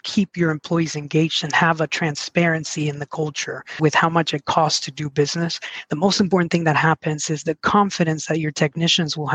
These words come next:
have in being able to present prices and know exactly how much it takes to do great service. That is invaluable, right? Because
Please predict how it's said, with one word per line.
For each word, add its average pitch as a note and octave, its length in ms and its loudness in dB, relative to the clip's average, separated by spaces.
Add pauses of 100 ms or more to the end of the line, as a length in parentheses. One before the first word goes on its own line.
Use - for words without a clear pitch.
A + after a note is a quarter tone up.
have C3 280 -4 (460)
in F3 180 2
being G#3+ 300 4
able F#3+ 320 2
to - 160 -8
present G#3+ 500 0
prices C#3+ 600 -6 (320)
and E3+ 200 0
know F3+ 180 4
exactly E3+ 540 2
how E3+ 120 0
much E3 180 -2
it D#3 100 -2
takes E3 260 -2
to F3+ 60 -2
do D3 140 -6
great C#3+ 300 0
service. C#3 440 -2 (440)
That D#3 180 4
is D#3 140 -2
invaluable, C3+ 680 -2 (300)
right? D3 320 -2
Because D#3+ 460 2